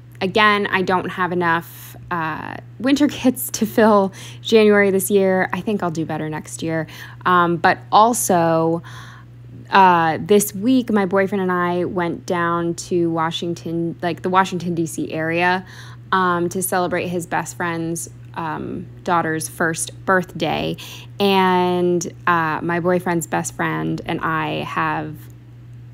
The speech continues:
a very similar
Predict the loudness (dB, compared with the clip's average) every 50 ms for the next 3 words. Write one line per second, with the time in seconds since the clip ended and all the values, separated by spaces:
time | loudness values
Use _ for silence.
0 | -6 -2 2 2 2 2 0 0 0 0 2 0 0 0 0 0 -2 -2 -4 -6
1 | -8 -14 -20 -20 -20 -20 -20 -20 -20 -20 -20 -20 -20 -20 -20 -20 -20 -20 -20 -20
2 | -20 -20 -18 -18 -14 -10 -6 -2 2 2 2 4 2 2 2 2 2 2 0 0
3 | -2